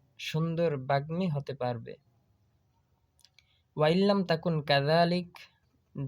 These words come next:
যদি, আহ, তা যদি না হয়,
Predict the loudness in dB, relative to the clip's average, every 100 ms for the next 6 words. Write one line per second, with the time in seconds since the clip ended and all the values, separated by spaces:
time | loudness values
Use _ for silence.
0 | -8 -2 -2 0 0 0 -2 -10 _ _
1 | _ _ _ _ _ _ _ _ _ _
2 | 0 2 4 2 -2 -8 0 4 4 2
3 | 0 2 2 2 2 2 0